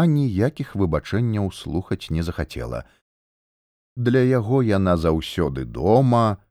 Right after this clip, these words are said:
ён выдатна ведае, што з усіх яе кватарантаў ён самы лепшы, самы сімпатычны. Ка агледзеў пакой.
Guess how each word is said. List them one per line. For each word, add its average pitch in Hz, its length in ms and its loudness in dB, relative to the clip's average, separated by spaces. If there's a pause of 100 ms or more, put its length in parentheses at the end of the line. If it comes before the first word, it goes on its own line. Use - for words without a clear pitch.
(260)
ён 139 260 4
выдатна 113 640 4
ведае, 90 640 4 (180)
што - 320 -2
з 90 200 0
усіх - 460 -2
яе 85 340 2
кватарантаў 82 840 0
ён 90 240 4
самы 90 480 2
лепшы, 85 840 0 (240)
самы 143 400 2
сімпатычны. - 1300 -4 (560)
Ка 127 320 2
агледзеў 98 600 2
пакой. 64 600 -8